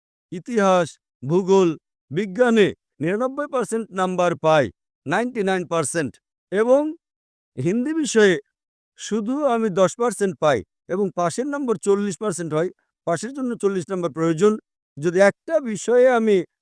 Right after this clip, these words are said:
হিন্দিতে দশ পার্সেন্ট নাম্বার পাই এবং বাকি পাঁচটা বিষয়ে নিরানব্বই পার্সেন্ট নাম্বার পাই,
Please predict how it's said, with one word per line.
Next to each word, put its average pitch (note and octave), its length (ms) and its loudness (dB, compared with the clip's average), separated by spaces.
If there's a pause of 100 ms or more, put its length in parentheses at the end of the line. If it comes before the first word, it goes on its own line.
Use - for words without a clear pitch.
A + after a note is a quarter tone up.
(120)
হিন্দিতে A#3+ 540 2 (360)
দশ D#3+ 200 -4
পার্সেন্ট A#3+ 480 -8
নাম্বার F#3 380 -2 (140)
পাই F3 260 2 (380)
এবং G3+ 220 -2 (200)
বাকি G3 300 0
পাঁচটা G3 560 0
বিষয়ে G3 560 2 (260)
নিরানব্বই A3+ 560 -4
পার্সেন্ট G3 340 -6
নাম্বার E3 400 0
পাই, F3 340 4